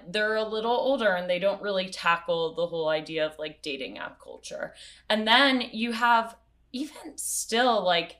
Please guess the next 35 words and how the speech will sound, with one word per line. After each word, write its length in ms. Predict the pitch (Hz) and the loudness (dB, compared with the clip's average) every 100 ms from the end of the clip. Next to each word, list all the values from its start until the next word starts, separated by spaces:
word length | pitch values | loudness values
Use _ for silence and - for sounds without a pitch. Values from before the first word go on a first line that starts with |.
| - | -6
you 140 | 220 | 0
know, 160 | 185 165 | 0 -2
the, 220 | 165 - | -4 2
all 180 | 185 180 | 2 4
the 120 | 180 | 2
Netflix 760 | 175 165 - 170 - - - - _ _ _ | 0 -4 -4 -6 -6 -10 -10 -14 _ _ _
shows 540 | - 285 247 233 226 202 | 6 8 8 6 2 -2
and 340 | 185 170 170 | -4 -4 0
films 420 | 208 190 185 180 175 | 4 6 4 -2 -6
and 80 | |
rom-coms 560 | 170 165 165 170 160 160 | -4 -4 -6 -6 -6 -8
coming 300 | - 165 160 | -8 -8 -2
out, 260 | 156 170 - - - | 0 -2 -4 -20 -6
they 120 | - 247 | -2 0
touch 400 | - 240 262 339 | 0 -2 0 0
on 180 | 359 | -2
it, 140 | 370 359 | -2 -4
but 120 | 240 | -2
not 260 | 233 233 175 | 2 2 2
really, 260 | 226 240 214 | -2 -2 -2
'cause 160 | 196 | -4
a 80 | 214 | -6
lot 320 | 202 190 202 | -2 2 2
of 440 | 226 220 190 175 156 | 2 -2 -4 -12 -12
these 380 | 185 208 202 - | -8 -6 -6 -2
films 340 | 196 190 185 | -2 0 -2
are 120 | 180 | -4
centered 420 | - 170 165 170 | -4 -6 -6 -6
around, 320 | 165 165 156 156 | -2 -2 -2 -6
like, 300 | 156 156 _ _ _ | -8 -8 _ _ _
high 160 | - 202 | 0 0
schoolers, 720 | 285 - - - - - 220 | 2 -4 -10 -10 -10 -8 -6
you 120 | 208 | -2
know? 280 | 180 165 170 | 0 0 0
So 400 | 226 - 208 190 | 0 6 8 8